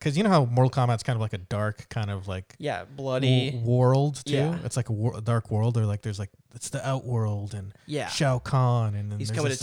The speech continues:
Speaker 2: take
Speaker 1: uh,
Speaker 2: over the Earth.
Speaker 1: dimension, and then, like, everything's all dark, and, like, there's skulls and everything.
Speaker 2: Yeah, d-, a lot of skulls.
Speaker 1: <laughs> It's just kind of like goth, kind of metal kind of game.
Speaker 2: Yeah.
Speaker 1: Well, they came out with another game called, uh, Biofreaks.
Speaker 2: Oh, okay, that's not the one I was thinking of, but go, go, go.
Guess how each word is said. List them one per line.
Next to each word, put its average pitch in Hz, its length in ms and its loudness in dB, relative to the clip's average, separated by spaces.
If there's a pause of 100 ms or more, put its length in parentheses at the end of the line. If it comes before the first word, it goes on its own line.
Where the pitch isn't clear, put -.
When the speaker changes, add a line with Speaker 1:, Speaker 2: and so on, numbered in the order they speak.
Speaker 2:
take 147 100 -2
Speaker 1:
uh, 143 40 -2
Speaker 2:
over 131 160 -4
the 117 140 -6
Earth. 113 420 -10
Speaker 1:
dimension, 131 640 2
and 107 120 -4
then, 113 120 -2
like, 110 180 -2
everything's 123 320 0
all 117 140 0
dark, 123 420 -4
and, 104 260 -4
like, 107 200 -8
there's 135 160 -2
skulls 143 560 0
and 123 100 2
everything. 113 420 -2
Speaker 2:
Yeah, 131 140 -4
d-, 143 140 -4
a 120 80 -2
lot 143 180 0
of 127 60 -4
skulls. - 340 -12 (200)
Speaker 1:
<laughs> - 180 -2 (1120)
It's - 80 -14
just - 100 -8
kind 156 100 0
of 131 60 2
like 117 220 0
goth, 117 340 -2
kind 120 180 -2
of 110 60 -2
metal 113 400 -4 (140)
kind 117 160 -2
of 104 120 -6
game. 113 380 -2
Speaker 2:
Yeah. 160 320 -4 (540)
Speaker 1:
Well, 131 100 4
they 123 140 4
came 147 200 2
out 139 80 2
with 120 140 -4
another 127 320 2
game 110 320 -2
called, 107 300 -4
uh, 98 180 -6
Biofreaks. 127 920 -4 (260)
Speaker 2:
Oh, 170 300 -2
okay, 156 180 -4
that's 131 180 -4
not 156 80 -4
the 156 80 -4
one 139 140 -2
I 131 80 -2
was 156 100 -2
thinking 165 160 0
of, 160 80 2
but 202 100 4
go, 143 140 4
go, 113 200 0
go. 110 140 -10